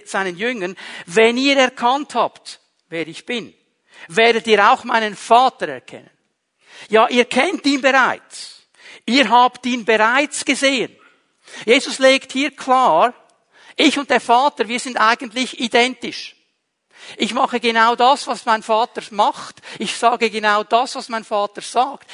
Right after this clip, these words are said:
Ich bin genauso wie mein Vater. Wir sind eigentlich identisch. Wenn ihr mich gesehen habt,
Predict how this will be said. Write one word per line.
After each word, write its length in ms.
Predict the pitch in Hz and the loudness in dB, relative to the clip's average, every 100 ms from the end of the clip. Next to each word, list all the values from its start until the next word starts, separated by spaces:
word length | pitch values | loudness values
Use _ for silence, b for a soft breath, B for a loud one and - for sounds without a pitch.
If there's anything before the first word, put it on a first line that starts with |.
| 190 | -10
Ich 180 | 226 - | -10 -4
bin 220 | 262 269 | -4 -2
genauso 580 | 233 220 220 233 240 240 | 0 0 0 -2 -4 -4
wie 120 | 240 | -4
mein 180 | 226 214 | -6 -4
Vater. 500 | 233 247 302 - 165 B B | -2 -2 -2 -8 -14 B B
Wir 120 | 220 | -6
sind 200 | 226 220 | -6 -2
eigentlich 540 | 190 190 - 214 247 - | 2 2 0 -8 -8 -6
identisch. 540 | 240 285 320 - 175 B B | -2 -2 -4 -10 -16 B B
Wenn 240 | 190 226 | 2 2
ihr 180 | 220 214 | 2 -4
mich 480 | 214 262 453 453 - | -4 -4 -2 -2 -4
gesehen 440 | 269 214 226 185 | -4 0 0 0
habt, 200 | 151 101 | -6 -10